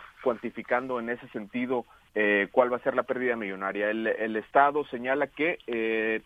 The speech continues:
todavía la alerta está, eh, prendida por esta, esta onda gélida, debido a que entre, entre hoy en la noche y el jueves todavía se espera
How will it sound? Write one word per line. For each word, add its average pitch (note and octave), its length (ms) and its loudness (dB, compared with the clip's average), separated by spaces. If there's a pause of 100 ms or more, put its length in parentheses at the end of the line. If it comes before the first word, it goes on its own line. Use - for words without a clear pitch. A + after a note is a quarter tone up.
(100)
todavía C3+ 420 4
la B2+ 120 4
alerta C3 320 2
está, C3 400 4 (320)
eh, G#2+ 280 2
prendida B2 440 0
por D3+ 180 2
esta, C3+ 440 4
esta B2 420 -2
onda C#3 220 0
gélida, E3 340 2
debido C#3 300 2
a - 80 -8
que B2+ 280 0
entre, A#2+ 560 2
entre A2+ 400 0
hoy D3 220 6
en C#3 80 0
la B2 80 2
noche C#3 320 -4
y B2+ 80 2
el A2 80 -2
jueves C#3+ 340 4
todavía B2+ 380 2
se B2+ 80 -8
espera C3 400 2